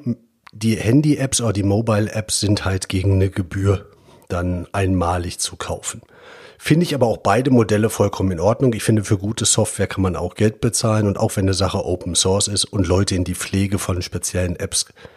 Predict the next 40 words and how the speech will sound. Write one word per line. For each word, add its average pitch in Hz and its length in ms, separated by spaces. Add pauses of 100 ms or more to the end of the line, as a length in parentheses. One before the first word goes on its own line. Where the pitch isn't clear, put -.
(460)
viel - 320
Aufwand 104 420
und 90 140
viel 92 140
Zeit 92 300
reinstecken, 90 440
dann 87 140
darf 87 240
man 90 100
dafür - 300
auch - 160
Geld 92 240
bezahlen. 87 560
Also 95 440 (600)
im 139 140
Prinzip 123 600
beide 98 280
Geschäftsmodelle 92 760
für - 200
mich 92 200
vollkommen 85 440
legitim. 101 580 (880)
Kommt 101 260
halt 95 140
ein 98 60
bisschen 90 240
drauf 82 280
an, 90 180
was 90 160
auch - 180
mehr 90 260
so 90 280
euer 87 280
Gusto - 420
ist. - 220 (1500)
Wie 165 140
gesagt, 101 300
von 143 140
der 151 100
Grundsatz, 143 1000